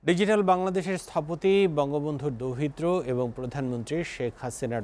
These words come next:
তথ্য ও প্রযুক্তি উপদেষ্টা সজীব ওয়াজেদ জয়ের জন্মদিন উপলক্ষে অসহায় ও দুস্থদের মাঝে খাবার বিতরণ করেছে আওয়ামী যুবলীগ। বিকেলে বঙ্গবন্ধু এভিনিউয়ে আওয়ামী লীগের কেন্দ্রীয় কার্যালয়ের সামনে খাবার বিতরণ করেন যুবলীগের সাধারণ সম্পাদক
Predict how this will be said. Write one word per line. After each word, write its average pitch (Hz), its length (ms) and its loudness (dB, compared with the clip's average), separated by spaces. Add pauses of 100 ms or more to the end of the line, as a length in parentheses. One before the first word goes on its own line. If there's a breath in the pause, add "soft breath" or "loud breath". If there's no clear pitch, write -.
তথ্য 139 300 -6
ও 151 140 0
প্রযুক্তি 120 380 -2
উপদেষ্টা 110 500 -4
সজীব 113 360 -4
ওয়াজেদ 101 300 -4
জয়ের 104 400 -4
জন্মদিন 113 460 -2
উপলক্ষে 113 480 -6 (560 soft breath)
অসহায় 160 520 0
ও - 20 2
দুস্থদের 120 500 -4
মাঝে 107 460 -8 (400 soft breath)
খাবার 131 300 2
বিতরণ 113 400 -6
করেছে 110 420 -6 (260 loud breath)
আওয়ামী 107 380 -2
যুবলীগ। 131 420 -2 (760 soft breath)
বিকেলে 170 280 4
বঙ্গবন্ধু 156 500 0
এভিনিউয়ে 147 440 2
আওয়ামী 120 300 0
লীগের 113 240 0
কেন্দ্রীয় 110 380 -2
কার্যালয়ের 104 460 -4
সামনে 147 380 -4
খাবার 113 320 -2
বিতরণ 104 360 -6
করেন 131 300 -4
যুবলীগের 101 460 -6
সাধারণ 135 340 -8
সম্পাদক 104 420 -6